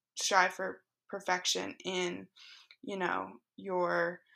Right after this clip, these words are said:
quiet time with the Lord or things like that, that's not what God wants, 'cause that's not, that's not real. That's not vulnerable. That's not authentic. And that's what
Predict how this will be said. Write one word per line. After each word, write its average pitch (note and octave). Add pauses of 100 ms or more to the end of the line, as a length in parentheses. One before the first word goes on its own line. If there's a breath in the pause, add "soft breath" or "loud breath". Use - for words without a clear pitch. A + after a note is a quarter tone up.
(120 soft breath)
quiet C4
time G#3+
with G3
the F#3+
Lord F#3
or F#3
things F#3+
like F#3+
that, -
that's C4+
not F#4
what D#4+
God A3+
wants, -
'cause A3
that's G#3
not, B2 (460)
that's A#3
not B3
real. G#3 (220)
That's A3
not G#3+
vulnerable. G3
That's G#3+
not A3
authentic. G3
And G#3+
that's - (1080 soft breath)
what G#3+